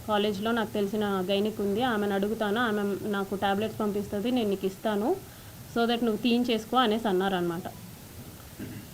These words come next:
"లేదండి, నేను తీయించుకోను, నేను ఉంచుకుంటాను"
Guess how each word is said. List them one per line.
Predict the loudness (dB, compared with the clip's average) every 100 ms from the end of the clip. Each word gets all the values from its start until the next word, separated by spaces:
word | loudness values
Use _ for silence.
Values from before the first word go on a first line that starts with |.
| -16 -16 -16 -10 0
"లేదండి, | 2 4 4 4
నేను | 4 2
తీయించుకోను, | 4 4 4 4 2 4 4 2 -2 -8 -16 -2
నేను | 2 4
ఉంచుకుంటాను" | 2 2 0 2 2 4 2 0